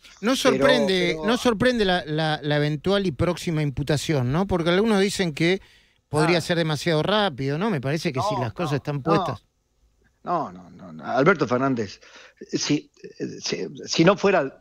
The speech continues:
Speaker 2: pese a que la justicia está obrando con celeridad y, y, y creo que está, lo está haciendo con, con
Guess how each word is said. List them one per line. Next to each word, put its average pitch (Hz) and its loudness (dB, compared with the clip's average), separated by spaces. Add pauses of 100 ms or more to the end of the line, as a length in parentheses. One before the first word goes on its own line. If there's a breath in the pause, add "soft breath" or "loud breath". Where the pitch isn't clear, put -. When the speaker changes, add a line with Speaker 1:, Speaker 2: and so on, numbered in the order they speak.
(220)
Speaker 2:
pese 123 -2
a - -2
que 120 2
la 120 -2
justicia 160 0
está 135 0
obrando 123 -6
con 104 -14
celeridad 120 -2
y, 98 -8
y, 120 -20
y 107 -20
creo 120 -4
que 107 -8
está, 110 -8
lo 104 -8
está 110 -10
haciendo 110 -4
con, - -10
con 98 -6